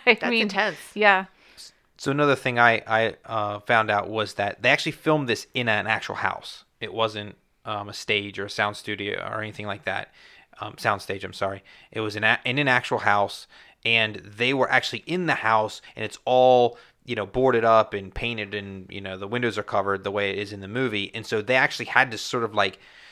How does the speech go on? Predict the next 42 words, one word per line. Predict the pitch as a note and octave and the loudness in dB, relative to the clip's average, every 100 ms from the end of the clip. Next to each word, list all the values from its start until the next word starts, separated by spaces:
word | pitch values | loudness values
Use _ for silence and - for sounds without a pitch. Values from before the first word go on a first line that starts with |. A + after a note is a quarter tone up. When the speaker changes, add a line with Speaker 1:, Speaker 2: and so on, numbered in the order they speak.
| - _ _ | -20 _ _
Speaker 3:
captive | - B2 - A#2+ G#2 | 2 2 2 -6 -6
feeling | - - A#2 A#2 G#2 G2+ | -8 -4 -2 0 -2 -2
as | G2+ G2 | -6 -4
they | G#2 G2 | -6 -6
were | G2 G2 A2+ _ _ | -6 -6 -8 _ _
filming | - B2+ B2+ A2+ G#2 | -4 0 0 -2 -6
in | G#2 G#2 | -8 -4
the | |
Speaker 2:
Ah. | - | -2
Speaker 3:
house, | G#2+ G2 G#2 | 0 0 0
all | G#2+ | -2
of | G2+ | -2
them | G#2+ G#2 | -6 -6
in | G#2+ | -8
there. | G2 F#2+ F#2 - - - - | -8 -8 -8 -12 -20 -20 -10
Um, | A2 G2+ | -8 -6
so | A#2+ | -6
it | |
was | A2 | -2
like | A2 G#2 | -2 4
that. | B2 A2 | 4 4
And | |
apparently | A#2 - A#3 F3+ C#3+ | -2 0 0 0 -2
John | A2+ B2+ A2 | 4 4 6
Malkovich, | D#3 E3 G#2 G2+ - - | 4 2 0 -2 -2 -8
in | A#2+ | -8
between | - C3 A#2 G2+ G2 _ | -6 -6 -6 -8 -12 _
takes, | - A#2+ G2+ - - - | -4 -2 -2 -10 -18 -10
um, | A2 G#2+ | -8 -8
walked | - A2+ B2+ | -2 0 2
around | A#2+ B2 B2+ | 6 6 6
with | A#2+ | 0
a | |
shotgun | - F#3 - G2+ A2+ - _ - - - | 8 8 8 -2 -4 -12 _ -20 -20 -10
and | A#2+ A#2 | -10 0
talked | - C3 | 4 4
to | A#2 | 2
those | A2 | 0
birds | - A#2+ G#2 | 2 2 0
all | F2+ | -4
the | - | -8
time. | - | -14